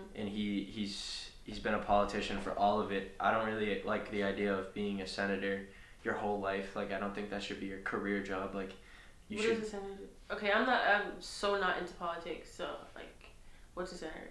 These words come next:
Speaker 1: A senator, each, each, um, state has two representatives, Democratic and
Speaker 2: Oh, yeah.
Speaker 1: Republican, and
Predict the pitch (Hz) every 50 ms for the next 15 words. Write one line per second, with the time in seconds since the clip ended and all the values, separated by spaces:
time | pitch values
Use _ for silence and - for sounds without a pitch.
0 | - - - - - - 123 120 117 117 117 117 117 117 - 131 120 120 - -
1 | - - - 127 127 127 123 - 135 123 113 107 104 104 101 101 101 98 - -
2 | 117 107 101 104 101 98 98 - - 113 107 101 98 - 107 104 107 98 101 101
3 | 101 98 98 - - - - - - - - 113 107 107 107 - 110 104 101 101
4 | 101 - - - 98 101 98 101 101 98 - 92 92 - 180 - 104 113 104 98
5 | 101 101 104 101 101 98 98 101